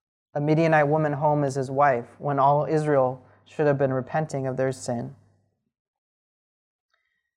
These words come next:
Phinehas, the son of Eleazar, son of Aaron the priest,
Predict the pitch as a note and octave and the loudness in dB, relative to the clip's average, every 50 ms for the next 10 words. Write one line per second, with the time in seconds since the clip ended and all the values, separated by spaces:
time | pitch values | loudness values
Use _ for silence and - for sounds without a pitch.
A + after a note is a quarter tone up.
0 | _ _ _ - E3+ E3 E3 D#3 C#3+ C3+ C#3+ - D3+ C#3 - - D#3 D3+ C#3+ C#3+ | _ _ _ -2 0 0 2 2 2 0 -2 -4 -6 -6 -2 -2 -2 0 2 2
1 | C#3 - - - C#3 C#3+ D3+ D3 D3 D3 C#3+ C#3 C3+ B2+ - - D3+ C#3+ C#3+ C#3 | 2 0 2 0 2 2 2 4 2 2 2 0 -2 -4 -4 -4 -4 -2 -2 -4
2 | C3+ - C3+ C#3 C#3+ D3 D3 D3 C#3+ D3 - - D3+ C#3 C3 B2 - - - - | -4 -4 -4 -2 -2 -2 -2 -4 -6 -8 -8 -6 -4 -4 -4 -6 -8 -12 -16 -18
3 | - - | -20 -20